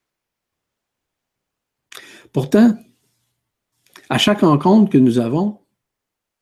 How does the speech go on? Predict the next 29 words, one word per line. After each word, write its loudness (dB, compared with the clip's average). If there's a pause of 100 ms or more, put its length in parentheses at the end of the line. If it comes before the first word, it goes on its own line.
(460)
en -4
communication, -4
en -14
communion, -6 (1160)
leur -6
souffle -4
est -8
omniprésent. -6 (2250)
On -12
peut -8
sentir 0 (460)
être -6
dans -8
une -4
salle, -6
être -8
dans -8
notre -8
chambre, -6 (440)
être -6
dans -8
une -6
pièce, -6
dans -8
la -6
maison -2
ou -2
même -4
ailleurs. -10